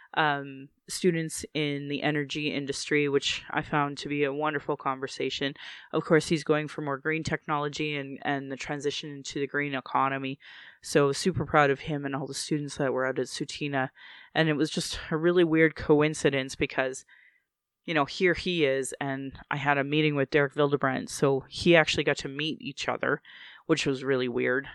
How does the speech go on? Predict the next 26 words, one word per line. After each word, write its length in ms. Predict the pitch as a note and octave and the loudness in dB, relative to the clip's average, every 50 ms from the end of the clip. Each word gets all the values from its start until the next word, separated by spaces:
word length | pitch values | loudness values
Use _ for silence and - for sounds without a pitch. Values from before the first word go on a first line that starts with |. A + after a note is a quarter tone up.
| - _ | -20 _
for 200 | - - - C#3 | -14 -8 -8 -6
me, 340 | C#3 C3 B2 B2 B2+ D3 _ _ | -6 -6 -6 -8 -10 -12 _ _
listening 400 | - D3+ D3 - - C#3+ C#3 C#3 C3 | -6 -6 -6 -4 -4 -6 -6 -8 -8
to 140 | - - C#3 | -8 -8 -6
these 260 | C3 C3+ C3 - - | -4 -4 -6 -6 -6
two. 360 | - - B2+ B2+ B2 C3 - - | -6 -4 -4 -2 -2 -4 -4 -8
<sighs> 60 | - - - - - - - _ _ _ _ _ - - - - - - - - - - - - - - - - | -14 -20 -20 -20 -20 -20 -20 _ _ _ _ _ -8 -6 -4 -2 0 0 0 -2 -2 -6 -8 -10 -10 -10 -6 -2
I 80 | D#3 D3+ | -2 -2
don't 160 | D3 D3 C#3+ | -2 -2 -6
even 160 | C#3 C#3 C#3 | -8 -10 -8
know 100 | C#3 C3+ | -8 -6
how 160 | B2+ C3 C3+ | -6 -4 -4
to 80 | B2+ B2+ | -4 -2
have 200 | B2+ B2+ B2+ B2+ | -2 -2 -2 -2
that 180 | C3 B2+ - - | -4 -4 -4 -4
conversation, 640 | C3 B2+ B2 B2+ - - C3 C3 - - C#3 B2+ | -6 -6 -6 -8 -10 -8 -6 -6 -6 -6 -8 -8
but 120 | B2+ C3 B2 | -8 -4 -4
I 60 | C3 | -4
can 180 | - - C#3+ C3+ | -4 -6 -12 -10
tell 200 | - - D3+ D3 | -4 -4 -2 -2
you 120 | C#3 C3+ | -2 -4
this, 440 | B2+ C#3 B2+ A#2 B2 - - - - _ - - - - - _ _ _ | -4 -4 -4 -4 -4 -8 -14 -18 -18 _ -20 -20 -20 -20 -20 _ _ _
that 320 | - C#3+ C#3 C3+ B2+ C3 - _ _ _ _ _ _ _ _ _ _ _ _ _ _ _ _ _ _ _ _ _ - - _ _ _ - | 2 4 4 4 2 0 -4 _ _ _ _ _ _ _ _ _ _ _ _ _ _ _ _ _ _ _ _ _ -20 -20 _ _ _ -12
<sighs> 40 | - - - - - - - - - _ _ _ - _ _ _ - | -10 -8 -8 -8 -10 -12 -14 -20 -20 _ _ _ -20 _ _ _ -8
there's 220 | - D#3 C#3+ - - | -4 -4 -2 -2 -2
such 480 | - - F3 E3 - - - - - | -2 0 0 0 0 -2 -8 -8 -10